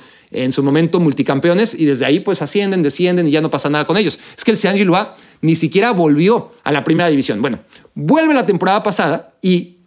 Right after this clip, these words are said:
quedan primer lugar. Quedan primer lugar de la Liga Belga, como recién ascendidos. Y luego viene el formato este que es rarísimo en Bélgica,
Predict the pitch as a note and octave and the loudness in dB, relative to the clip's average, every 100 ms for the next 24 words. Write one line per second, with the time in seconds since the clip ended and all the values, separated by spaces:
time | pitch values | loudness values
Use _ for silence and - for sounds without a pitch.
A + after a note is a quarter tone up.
0 | _ - G3+ B3+ - G3+ F3+ G#3 C4+ C4+ | _ -4 0 0 0 0 2 2 2 0
1 | G3+ F3+ F3+ B3+ G3 - - _ - C4+ | 0 0 2 0 -2 -8 -20 _ -2 0
2 | C4+ G#3+ B3 C4 A3+ C4+ G#3+ F#3+ F#3+ E3+ | 2 2 2 2 2 2 2 2 2 2
3 | C#3+ A2+ - - - - E3 D#3+ D#3+ A#3+ | 0 -2 -8 -20 -12 -2 0 2 2 0
4 | B3+ E3+ F3 B3+ E3 - - - - _ | 0 2 2 2 0 -6 -12 -20 -20 _
5 | - F3+ F3+ F#3+ G3 G3 G3 G3 G3+ - | -4 0 2 2 2 2 2 0 -2 -6
6 | - F3 D#3 D#3 D#3+ F3 F3 F3+ F3 E3+ | -6 -4 -2 -2 0 0 0 0 0 -2
7 | F3+ E3 D#3 D3+ D#3+ C#3 C#3 F3 - D3 | -4 -2 -2 -2 -2 -2 0 0 0 -2
8 | C3+ D#3 D#3+ D#3+ F3 F#3 | 0 0 -2 -2 -4 -6